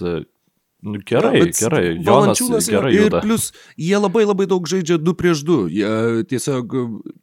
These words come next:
Speaker 2: tiek Ja Morantas, tiek Desmondas Beinas vakar, tiek ir, e, Justisas Winslow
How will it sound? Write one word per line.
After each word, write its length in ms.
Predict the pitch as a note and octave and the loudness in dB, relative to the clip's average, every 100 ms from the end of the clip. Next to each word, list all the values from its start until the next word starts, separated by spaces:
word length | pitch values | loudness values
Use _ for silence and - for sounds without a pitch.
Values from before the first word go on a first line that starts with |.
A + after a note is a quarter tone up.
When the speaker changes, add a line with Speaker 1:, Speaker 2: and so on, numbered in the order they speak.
| - | -6
Speaker 2:
tiek 240 | F3 E3 C3 | -4 -2 0
Ja 140 | F3 | 2
Morantas, 480 | E3 D3 E3 E3 C#3 | 2 2 0 -2 -2
tiek 220 | D#3+ A#2+ | -2 -2
Desmondas 520 | B2+ D3+ D#3+ B2+ A#2 | -4 -2 -2 -2 -4
Beinas 480 | F#2 C#3+ D#3+ D3+ C3 | -2 2 4 4 0
vakar, 340 | B2 A#2 A2+ F#2+ | -2 -6 -6 -8
tiek 320 | - C3+ - | -4 -4 -2
ir, 160 | C3+ B2+ | -4 -2
e, 300 | B2+ A#2 A#2 | -4 -2 -2
Justisas 540 | G#2 D#3+ - - G#2+ F#2 | 0 -2 -2 -8 -6 -2
Winslow 720 | E3+ E3+ D3+ C#3 A#2 G2+ | 0 0 0 0 0 -4